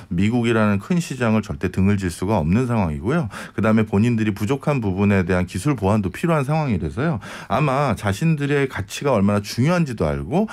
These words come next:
또 자신들이 필요한 것도 뭔지를 알기 때문에 저는 인도는 지금처럼 계속 스윙보트의 역할, 여기 갔다가 저기 갔다가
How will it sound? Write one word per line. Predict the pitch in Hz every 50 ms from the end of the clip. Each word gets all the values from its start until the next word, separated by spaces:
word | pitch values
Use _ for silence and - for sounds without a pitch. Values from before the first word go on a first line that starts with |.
| - - -
또 | - 90
자신들이 | - - - - - 120 113 113 -
필요한 | - - 180 180 175 170 160
것도 | 143 131 123 117 120 113
뭔지를 | 95 85 82 92 104 127 120 87
알기 | 73 82 98 135
때문에 | 131 - - 90 78 80 - 160 139 - - - - -
저는 | - 165 190 202 185 131 87
인도는 | 110 131 156 165 160 160 147 160 170 139 90
지금처럼 | - - - 101 123 151 160 156 143 - - 110 113 139 113 - - - - - -
계속 | - 120 117 113 - 127 -
스윙보트의 | - - 220 226 226 208 165 127 - - - 117
역할, | 101 78 71 - - - 82 67 - - - - - -
여기 | - 107 117 117 123
갔다가 | 113 110 101 104 107 107 127 151
저기 | - 120 110 110 101
갔다가 | 90 78 - - 80 71 65 65